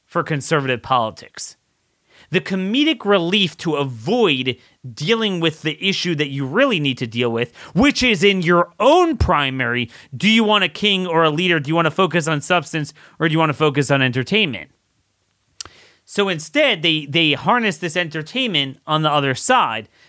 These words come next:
so they don't have to deal with that, uh, family divide. I don't want to tick off my listeners.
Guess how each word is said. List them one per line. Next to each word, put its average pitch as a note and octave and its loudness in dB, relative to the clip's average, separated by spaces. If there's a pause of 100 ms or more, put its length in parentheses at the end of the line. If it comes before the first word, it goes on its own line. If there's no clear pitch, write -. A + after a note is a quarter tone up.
so - -6
they D#3 0
don't G3 2
have F#3 -2
to D3 -8
deal E3 2
with D3+ -2
that, C3+ 2
uh, D3 2
family E3 -2
divide. D#3+ 0 (260)
I C3+ -2
don't C#3+ 0
want C#3 2
to B2 -2
tick F3 -4
off C#3+ 0
my B2+ -2
listeners. F3+ -2